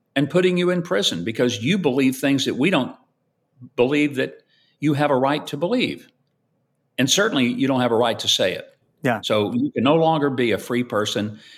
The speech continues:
Speaker 1: You are a criminal, and we're gonna treat you like one. That, Sean, that's frightening. And when you take away the ability of people to even manage their own bank accounts or to use certain credit cards or to buy certain things,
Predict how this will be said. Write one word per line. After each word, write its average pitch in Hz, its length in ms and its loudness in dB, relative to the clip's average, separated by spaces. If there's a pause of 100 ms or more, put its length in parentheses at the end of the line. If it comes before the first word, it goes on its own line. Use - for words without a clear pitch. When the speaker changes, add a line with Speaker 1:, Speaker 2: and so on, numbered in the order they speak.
Speaker 1:
You 143 240 2
are 101 200 4
a 92 60 -2
criminal, 110 680 -2
and 104 160 -4
we're 120 120 0
gonna 117 200 -2
treat 123 340 -4
you 95 100 -6
like 82 240 -8
one. 90 260 -8
That, 196 440 0
Sean, 240 320 -2
that's 214 220 0
frightening. 127 520 -4 (280)
And 151 140 0
when 190 120 4
you 190 100 2
take 220 280 0
away 175 240 2
the 139 140 0
ability 131 340 0
of 120 100 -6
people 113 460 -4 (420)
to 139 80 -2
even 165 240 0
manage 131 360 0
their 107 140 -2
own 110 220 0
bank 120 240 0
accounts - 600 -6 (300)
or 117 120 2
to 123 80 2
use 139 260 2
certain 117 320 0
credit 131 400 -2
cards 85 340 -4
or 107 60 0
to 101 140 -4
buy 127 320 0
certain 160 400 0
things, 156 500 -2